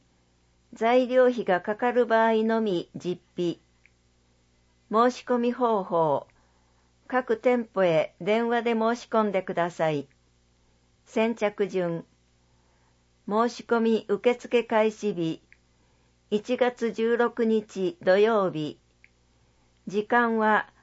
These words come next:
各店舗の営業開始時間です。問い合わせ、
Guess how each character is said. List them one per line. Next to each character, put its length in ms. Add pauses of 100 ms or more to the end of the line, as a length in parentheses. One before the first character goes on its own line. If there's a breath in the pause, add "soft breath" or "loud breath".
各 300
店 340
舗 120
の 280
営 240
業 240
開 280
始 220
時 120
間 320
で 160
す。 240 (1160)
問 240
い 60
合 80
わ 140
せ、 400